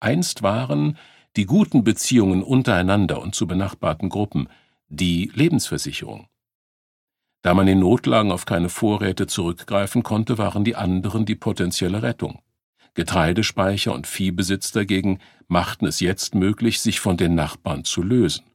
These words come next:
Man brauchte sie nicht mehr. Die Devise der neuen Zeit lautete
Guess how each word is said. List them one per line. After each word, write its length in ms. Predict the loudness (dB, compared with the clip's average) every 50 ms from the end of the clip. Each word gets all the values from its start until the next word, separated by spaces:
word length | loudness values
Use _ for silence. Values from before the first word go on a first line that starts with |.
| _ _ _ -6
Man 120 | -4 -2
brauchte 380 | 0 0 2 0 0 0 -2 -4
sie 140 | -4 -4 -8
nicht 240 | -12 -12 -14 -14
mehr. 180 | -14 -16 -16 -18 _ _ _ _ _ _ _ _ _ _ _ _ _ _ _ _ _ _ _ _ _ _ _ _ _ _ _ _ _ -4
Die 100 | -2 2
Devise 440 | 2 2 2 4 2 2 4 4 4
der 140 | 4 4 4
neuen 320 | 4 2 2 2 2 0
Zeit 280 | 2 2 2 2 2 2
lautete 580 | 2 2 2 0 0 -2 0 0 -2 -2 -4